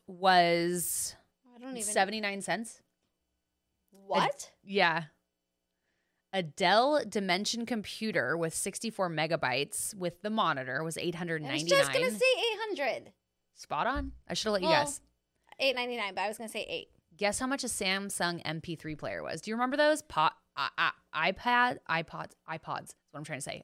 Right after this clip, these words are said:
Speaker 1: iPods.
Speaker 2: I wanna say an iPod. Um, was it, like, three hundred?
Speaker 1: Three ninety-nine.
Speaker 2: Woo!
Speaker 1: Um,
Speaker 2: <laughs>
Speaker 1: who was People Magazine's sexiest man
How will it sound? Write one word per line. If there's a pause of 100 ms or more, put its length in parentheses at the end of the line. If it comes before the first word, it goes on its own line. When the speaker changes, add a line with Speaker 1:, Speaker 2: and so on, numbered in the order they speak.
Speaker 1:
iPods. (440)
Speaker 2:
I
wanna
say
an
iPod. (200)
Um, (100)
was
it,
like,
three
hundred? (640)
Speaker 1:
Three
ninety-nine. (300)
Speaker 2:
Woo! (1040)
Speaker 1:
Um, (500)
Speaker 2:
<laughs>
Speaker 1:
who
was
People
Magazine's
sexiest
man